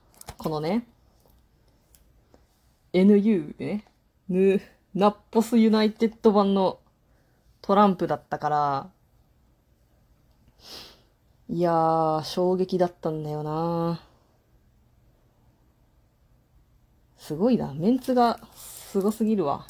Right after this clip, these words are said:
今見ても。まあまあ。まあ今日もね、今日と明日、夜八時から、YouTubeの方で、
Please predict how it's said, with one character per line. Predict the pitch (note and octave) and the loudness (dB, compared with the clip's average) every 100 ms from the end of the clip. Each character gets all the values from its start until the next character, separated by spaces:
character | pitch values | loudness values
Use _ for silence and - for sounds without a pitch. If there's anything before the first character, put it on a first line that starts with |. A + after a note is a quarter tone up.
| - | -12
今 | F3 E3 | -8 -6
見 | D3+ | -6
て | C#3+ | -4
も。 | D3 - - _ _ _ _ - - - - - - - - - - - - - - - - - - - - - - _ _ _ _ - - | -4 -4 -6 _ _ _ _ -18 -14 -12 -12 -10 -10 -12 -20 -20 -20 -14 -14 -14 -20 -10 -2 -2 -4 -18 -18 -18 -20 _ _ _ _ -20 -16
ま | E3+ | -14
あ | C#3+ | -14
ま | D3 D3 C3 | -12 -12 -12
あ。 | - - - - - | -16 -20 -20 -20 -12
ま | E3 | -12
あ | - | -2
今 | A3+ F3+ | 0 0
日 | |
も | C#3+ | -2
ね、 | D3 E3 _ - | -6 -10 _ -6
今 | A3+ G#3 | -2 0
日 | - | 0
と | D#3 | 0
明 | D#3 - | 0 0
日、 | E3+ E3 - _ _ _ - - _ - _ _ _ - | 0 0 -4 _ _ _ -20 -20 _ -20 _ _ _ -2
夜 | F#3 E3+ D3 | 0 2 0
八 | - F3 A3 | -4 -4 -2
時 | F3+ | -2
か | E3+ | -4
ら、 | C3+ - _ _ _ _ - | -4 -6 _ _ _ _ -8
YouTube | E3+ E3+ F3+ F#3 E3 | -6 -4 -2 -2 -2
の | D3 | -6
方 | C#3+ D3 C#3+ | -6 -6 -6
で、 | C#3 - | -6 -8